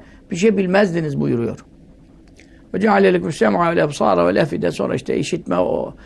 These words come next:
uzuvları, gözler, kulaklar, gönüller, kalpler verdi size. E, bu da tabii bir zaman sonra gelişiyor, birkaç yaşta. Sonra hepsinin gelişme süreçleri var. Fark etme, ayrım yapma falan sonra. Kudret, güç zaten hepten bariz bir şekilde, yani bir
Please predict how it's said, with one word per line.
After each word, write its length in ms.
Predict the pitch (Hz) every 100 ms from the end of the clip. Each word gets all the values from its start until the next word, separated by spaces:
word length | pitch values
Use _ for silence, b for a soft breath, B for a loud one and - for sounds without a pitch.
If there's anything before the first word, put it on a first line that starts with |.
| B -
uzuvları, 560 | 170 175 165 151 147 170
gözler, 560 | 165 170 151 147 156
kulaklar, 500 | - 180 151 - 160
gönüller, 540 | - 175 - 73 82 87
kalpler 440 | 160 - 90 87
verdi 280 | 76 71 -
size. 240 | - - B B B -
E, 60 |
bu 100 | 190
da 100 | 190
tabii 380 | 156 156 180 185
bir 60 | 180
zaman 220 | 180 170
sonra 240 | 151 185
gelişiyor, 640 | 151 151 151 127 - 175 165
birkaç 340 | - 160 -
yaşta. 420 | 147 - 190 226 B B B
Sonra 520 | - 165 156 165 180
hepsinin 380 | 165 143 175 165
gelişme 420 | 151 156 139 170
süreçleri 580 | 147 170 160 - - 160
var. 220 | 131 170 277 B B B
Fark 320 | - 160 151
etme, 300 | 165 160 147
ayrım 580 | 151 156 - 156 156 156
yapma 380 | 151 147 170 156
falan 300 | 147 - 135
sonra. 220 | 113 - - B B B
Kudret, 460 | - 202 190 190 185
güç 180 | 185 180
zaten 340 | 185 165 185
hepten 380 | 175 175 175 160
bariz 260 | 151 170 160
bir 60 |
şekilde, 480 | - 139 139 139 208 B B B -
yani 300 | - 151 147
bir 100 | -